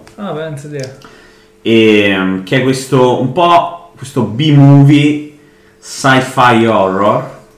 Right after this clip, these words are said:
Speaker 2: che però io l'ho trovato molto interessante.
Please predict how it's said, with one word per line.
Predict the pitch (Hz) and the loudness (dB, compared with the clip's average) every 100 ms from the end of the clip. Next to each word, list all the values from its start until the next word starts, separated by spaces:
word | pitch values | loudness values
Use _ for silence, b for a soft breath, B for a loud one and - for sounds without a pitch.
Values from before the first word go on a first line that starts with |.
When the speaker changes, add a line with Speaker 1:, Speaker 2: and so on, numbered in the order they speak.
| _ _ _ B B B B B B | _ _ _ B B B B B B
Speaker 2:
che | 147 143 | -2 0
però | 170 175 202 220 | 0 2 4 2
io | 160 | 2
l'ho | 143 135 | 0 0
trovato | 143 123 | -2 -2
molto | 120 147 214 208 | 0 0 -2 -2
interessante. | 147 135 123 117 - 107 90 90 90 107 120 147 | -2 -2 -2 -4 -4 -6 -4 -8 -6 -4 -4 -6